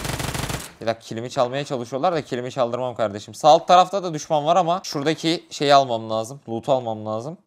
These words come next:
Kardeşim, selamünaleyküm. Bir sıkıntım var. O sıkıntıyı hemen halledeceğim arkadaşlar. Merak etmeyin. Bir silah malah falan bulursam güzel olacak benim için de.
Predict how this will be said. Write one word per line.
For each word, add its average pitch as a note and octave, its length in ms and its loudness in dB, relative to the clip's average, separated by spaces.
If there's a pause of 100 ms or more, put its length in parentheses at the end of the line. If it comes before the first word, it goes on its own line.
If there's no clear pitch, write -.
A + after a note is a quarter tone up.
Kardeşim, D3+ 340 -4
selamünaleyküm. D3+ 720 0
Bir E3 80 -4
sıkıntım G3 520 -2
var. F#3+ 180 8
O E3 80 2
sıkıntıyı G#3 500 -2
hemen G3+ 180 4
halledeceğim F3 460 2
arkadaşlar. B2 520 4
Merak F3 340 4
etmeyin. E3+ 420 -6 (100)
Bir C#3+ 140 -8
silah F#3 360 -2
malah F3+ 260 0
falan F3 320 -2
bulursam E3 420 -4
güzel D3+ 200 -4
olacak B2+ 400 -6
benim B2 180 -8
için F3 280 -10
de. D3 180 -8